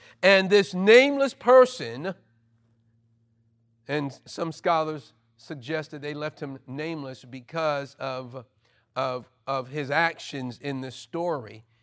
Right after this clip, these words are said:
He wasn't one worthy to be mentioned by name because of what he did not do, uh, <clears throat> because clearly it would have been known who this person was. If he was a closer relative to Naomi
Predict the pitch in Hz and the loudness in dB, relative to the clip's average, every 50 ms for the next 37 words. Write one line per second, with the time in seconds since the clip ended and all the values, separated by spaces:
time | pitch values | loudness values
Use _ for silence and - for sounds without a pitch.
0 | _ _ _ _ 160 165 156 156 151 143 127 147 131 127 127 143 151 151 143 135 | _ _ _ _ -12 -8 -6 -6 -6 -6 -6 -10 -10 -8 -6 -6 -6 -6 -6 -8
1 | 127 131 143 151 156 156 147 139 143 135 - - 151 127 131 131 131 131 139 151 | -6 -6 -4 -2 -4 -4 -6 -8 -10 -12 -12 -14 -14 -12 -12 -12 -12 -8 -6 -6
2 | 160 160 - - 151 131 123 120 113 135 131 123 120 123 131 151 170 175 127 104 | -6 -6 -8 -10 -12 -12 -12 -10 -8 -8 -8 -8 -8 -10 -10 -10 -10 -10 -10 -12
3 | 98 107 117 127 135 127 _ _ _ _ _ _ _ _ _ _ _ - 131 - | -16 -18 -18 -18 -18 -20 _ _ _ _ _ _ _ _ _ _ _ -20 -16 -12
4 | 151 143 131 135 139 120 123 143 151 143 143 - 139 135 117 117 139 135 135 135 | -12 -10 -10 -10 -12 -10 -8 -8 -8 -8 -8 -14 -16 -18 -14 -14 -14 -12 -8 -4
5 | 143 156 160 151 - - 107 104 107 92 95 107 107 - _ _ _ _ _ _ | -2 -2 -2 -2 -4 -10 -16 -16 -16 -16 -16 -18 -20 -20 _ _ _ _ _ _
6 | _ _ _ _ _ _ _ 120 123 123 120 117 110 - - 131 - _ - 185 | _ _ _ _ _ _ _ -8 -8 -6 -8 -10 -12 -16 -20 -20 -16 _ -8 -8
7 | 151 123 101 92 - _ _ 120 139 - 147 127 - - - - 190 214 220 208 | -8 -8 -12 -16 -20 _ _ -14 -8 -8 -8 -8 -8 -14 -6 0 2 2 4 2
8 | 190 165 165 160 143 156 160 151 160 151 156 139 143 151 147 147 151 151 151 151 | 2 0 -4 -6 -6 -8 -8 -6 -6 -8 -8 -8 -10 -10 -8 -6 -6 -6 -6 -6
9 | 156 151 139 156 151 143 131 147 - - - 151 147 139 - 147 143 151 190 196 | -8 -8 -10 -10 -10 -10 -12 -14 -16 -10 -10 -10 -10 -8 -12 -14 -10 -6 -4 -4
10 | 147 - - _ - _ _ _ _ _ _ _ _ - 147 143 123 180 214 208 | -4 -6 -12 _ -20 _ _ _ _ _ _ _ _ -8 -8 -6 -6 -8 -6 -4
11 | 185 175 147 151 139 - - 180 190 185 170 - 185 160 156 170 175 170 165 160 | -4 -4 -4 -6 -12 -8 -6 -4 -4 -4 -4 -6 -10 -6 -2 -2 -2 -2 -4 -6
12 | 151 - - 160 151 143 - - 160 147 147 147 151 156 160 165 160 156 160 156 | -8 -6 -6 -6 -6 -6 -8 -12 -12 -10 -8 -8 -6 -4 -4 -4 -4 -6 -6 -8
13 | 151 143 | -8 -8